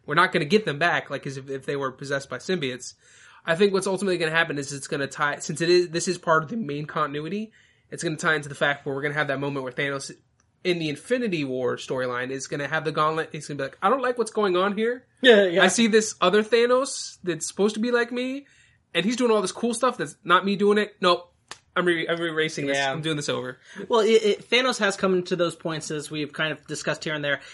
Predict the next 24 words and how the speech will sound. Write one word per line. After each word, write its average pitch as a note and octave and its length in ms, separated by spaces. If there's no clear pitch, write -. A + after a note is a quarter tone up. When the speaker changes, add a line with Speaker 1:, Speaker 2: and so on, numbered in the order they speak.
Speaker 2:
He's G3+ 160
had A3 240
his G#3+ 100
points G3 420
where D#3+ 280
I F#3+ 100
wouldn't A3+ 300
necessarily G#3+ 520
call G3 220
him F#3+ 160
a D3 80
good D#3+ 240
guy, A3 400
but F#3 200
he F#3+ 100
is F#3 180
a E3+ 680
needed F#3 800
balance F3+ 540
within E3 280
the C#3+ 80
universe. F3 760
And D#3 400
sometimes A3+ 760